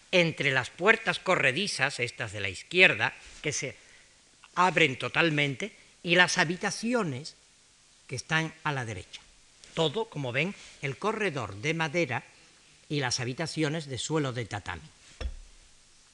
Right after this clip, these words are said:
Aquí tienen una de las habitaciones. Esto es el tatami, esa especie de estera, siempre del mismo tamaño.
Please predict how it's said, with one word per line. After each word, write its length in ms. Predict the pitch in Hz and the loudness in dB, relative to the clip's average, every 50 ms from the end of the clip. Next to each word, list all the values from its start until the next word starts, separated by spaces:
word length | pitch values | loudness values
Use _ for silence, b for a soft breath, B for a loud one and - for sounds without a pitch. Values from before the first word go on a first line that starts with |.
| _ _ _ _ _ _ _ _ _ _ _ _ _ _ _ _ _ B B B B B B B B B - | _ _ _ _ _ _ _ _ _ _ _ _ _ _ _ _ _ B B B B B B B B B -2
Aquí 220 | - - 143 208 | 0 0 0 0
tienen 420 | 156 - 160 165 165 165 185 202 - - - - | -2 0 2 2 4 4 2 0 -2 -8 -4 -2
una 280 | 185 175 180 180 - | 0 2 2 4 4
de 80 | 156 156 | 4 2
las 240 | 151 143 135 - 143 | 2 2 0 0 -2
habitaciones. 920 | 131 127 117 - 107 98 - - - 175 202 214 196 151 135 165 - - - - - - - - - - - - - - - - B B B B B B B B - - | -4 -6 -6 -8 -10 -10 -8 -6 0 4 4 4 4 4 0 -4 -8 -14 -20 -20 -20 -20 -20 -20 -20 -20 -20 -20 -20 -20 -20 -20 B B B B B B B B 2 4
Esto 380 | 196 208 202 - - 220 214 | 4 4 4 2 0 2 2
es 200 | 220 220 - - - - - - _ _ _ _ _ _ _ - | 2 2 0 -6 -12 -18 -20 -20 _ _ _ _ _ _ _ 0
el 200 | 208 190 175 - | 2 2 2 4
tatami, 600 | - 185 175 - - 269 269 196 127 107 95 104 | 2 2 2 2 0 0 0 0 -2 -2 -2 -2
esa 200 | 120 - 139 117 | 0 0 0 -2
especie 540 | 117 - - - 190 185 185 - 156 143 113 | -4 -8 -4 -2 -2 -2 0 0 -2 -2 0
de 100 | 113 107 | -2 -2
estera, 500 | - - - - 190 202 196 165 175 B B B B B B B | -4 -4 -4 0 2 2 2 2 0 B B B B B B B
siempre 840 | - - - - 143 160 196 214 240 226 - - 220 214 208 208 - - - - | -2 -2 0 2 4 4 4 4 4 2 0 -2 -4 -4 -4 -6 -8 -16 -20 -20
del 320 | - 131 131 156 139 123 107 | -10 -4 -2 0 0 0 -2
mismo 460 | 101 107 107 107 101 127 151 190 190 | -2 -4 -4 -4 -2 0 0 0 2
tamaño. 600 | - 143 131 135 160 190 196 175 147 135 160 254 | 2 2 4 6 8 8 8 6 4 2 -2 -6